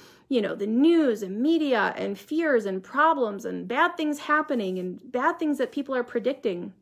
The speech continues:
You don't have to be influenced by that. You have a choice.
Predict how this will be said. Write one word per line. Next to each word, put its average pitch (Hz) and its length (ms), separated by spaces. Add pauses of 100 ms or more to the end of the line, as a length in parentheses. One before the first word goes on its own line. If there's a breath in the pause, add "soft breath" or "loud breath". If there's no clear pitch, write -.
(500)
You 262 60
don't 285 140
have 226 220
to 202 60
be 190 120
influenced - 440
by - 140
that. - 240 (280 loud breath)
You 262 260
have 220 500
a 226 60
choice. - 580